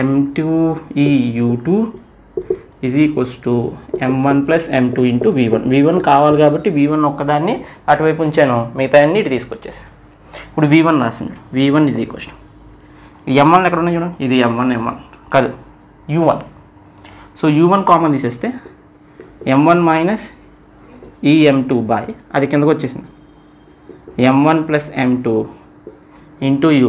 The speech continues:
one plus U two, ఇది ఒకటి ఉంది, ఇది ఒకటి ఉంది, one plus E M two by ఎం వన్ ప్లస్ ఎం టూ into యూ టూ, ఇది.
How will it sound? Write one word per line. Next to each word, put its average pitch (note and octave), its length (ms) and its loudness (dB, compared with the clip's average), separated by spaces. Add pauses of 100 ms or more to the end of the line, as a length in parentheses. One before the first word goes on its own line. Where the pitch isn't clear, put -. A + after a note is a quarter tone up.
(100)
one - 120 -6 (480)
plus A2+ 220 -6 (720)
U F3 160 8
two, C#3+ 80 2 (160)
ఇది C#3+ 100 4
ఒకటి D#3 200 -2
ఉంది, G#3 140 -4 (420)
ఇది C#3+ 100 4
ఒకటి A#2 180 0
ఉంది, - 140 -18 (1000)
one C#3 140 4 (140)
plus E3+ 260 0 (180)
E - 20 4 (1500)
M C3 100 2 (180)
two E3 80 2 (240)
by A#2 160 2 (1600)
ఎం B2+ 100 4 (140)
వన్ D#3 140 0 (100)
ప్లస్ D#3+ 240 0 (160)
ఎం C3 100 0 (160)
టూ B2+ 80 2 (1200)
into C#3 220 2 (140)
యూ A2 60 -4 (120)
టూ, - 60 -18 (880)
ఇది. - 160 -12